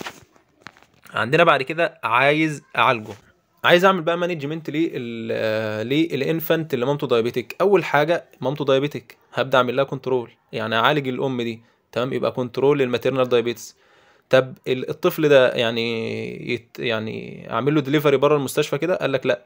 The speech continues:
الطفل ده ما يحصلوش اي ديليفري بره المستشفى، لازم يكون في الديليفري روم. ليه؟ لان لو حصل له حاجه كده ولا كده، اقوم على طول اعمل له ايه؟ احطه في الحضانه. تمام اهو، اللي هو اعمل له نيونيتال اي سي يو كير.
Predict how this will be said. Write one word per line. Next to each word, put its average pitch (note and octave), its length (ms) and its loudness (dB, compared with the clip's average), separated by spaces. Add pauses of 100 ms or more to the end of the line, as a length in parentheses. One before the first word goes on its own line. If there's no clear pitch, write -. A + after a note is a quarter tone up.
(120)
الطفل C#3+ 280 -6
ده D3 80 0
ما D3 140 0
يحصلوش C3 440 -4
اي D3 120 4
ديليفري C#3+ 260 0
بره C#3+ 100 2
المستشفى، C3+ 340 -6
لازم C#3+ 260 0
يكون C#3 160 -4
في D3 100 -8
الديليفري C3+ 420 2
روم. A#2 220 2 (280)
ليه؟ D3+ 300 2 (300)
لان C#3+ 240 2
لو C#3+ 100 6
حصل D3 300 0
له C#3+ 60 2
حاجه C#3+ 220 2
كده D3 240 0
ولا A#2 180 0
كده، C#3+ 220 2
اقوم C3+ 200 0
على A#2+ 200 4
طول C#3+ 160 0
اعمل C3+ 240 2
له C3 120 4
ايه؟ C#3 140 4 (460)
احطه D#3 280 0
في D3+ 40 -6
الحضانه. D3+ 480 2 (240)
تمام C#3+ 260 0 (340)
اهو، C3 260 0 (100)
اللي A2+ 140 -2
هو C#3+ 80 6
اعمل C#3 300 2
له D3 140 0 (260)
نيونيتال C#3+ 720 2
اي C#3+ 200 -2
سي C#3 300 -6
يو C#3+ 220 -2
كير. B2+ 460 2